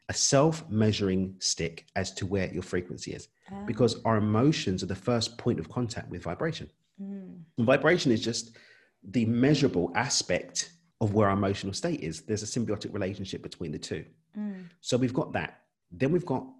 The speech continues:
Speaker 1: our mind, our beliefs, our stories, our narratives, which I believe is the gatekeeper to our experience. The reticular activating system in our mind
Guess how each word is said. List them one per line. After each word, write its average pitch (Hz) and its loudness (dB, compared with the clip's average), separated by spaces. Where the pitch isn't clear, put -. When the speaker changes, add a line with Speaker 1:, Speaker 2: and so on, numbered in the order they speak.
Speaker 1:
our 120 -4
mind, 120 -4
our 98 -4
beliefs, 110 -6
our 98 -8
stories, 104 -4
our 90 -4
narratives, 107 -6
which - -4
I 131 4
believe 98 2
is 98 -4
the 104 -6
gatekeeper 104 -4
to - -8
our 85 -2
experience. - -4
The 120 0
reticular - 0
activating - -4
system 95 -6
in 95 0
our 92 0
mind 90 -4